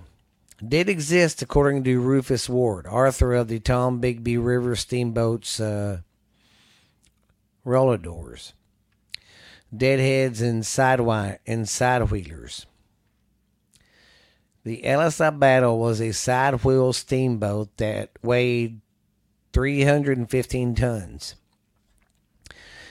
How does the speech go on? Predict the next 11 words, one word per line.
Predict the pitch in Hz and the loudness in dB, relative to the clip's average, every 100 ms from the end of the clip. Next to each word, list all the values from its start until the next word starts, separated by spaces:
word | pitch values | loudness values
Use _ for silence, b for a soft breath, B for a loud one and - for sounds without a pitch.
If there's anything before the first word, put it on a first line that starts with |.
| B | B
She | - 139 | -4 2
had | 143 131 | 4 4
a | |
reputation | 127 131 - 120 143 147 - 127 | 4 4 2 2 2 2 0 -2
for | 113 123 120 | 0 2 4
a | 117 104 | 2 0
great | 117 127 147 - | 2 2 0 0
quali-, | - 135 135 131 - | 4 6 6 2 -4
for | - 107 104 | -6 -4 -4
a | 101 | -2
great, | 117 131 156 | 0 0 -2